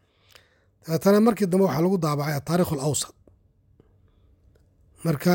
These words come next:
kitaabkaas weli baxthi buu inooga baahan yahay. Waayo markii horena dee biismi Taariikh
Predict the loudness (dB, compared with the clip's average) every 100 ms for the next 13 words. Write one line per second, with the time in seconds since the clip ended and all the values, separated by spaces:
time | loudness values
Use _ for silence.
0 | 0 0 -2 0 -2 0 0 0 0 -2
1 | -4 -2 -2 -4 -4 -2 0 0 0 2
2 | 4 4 4 0 -4 _ _ _ -20 _
3 | _ -20 _ _ _ -2 2 2 2 2
4 | 4 2 4 2 2 0 0 -2 -2 -2
5 | 0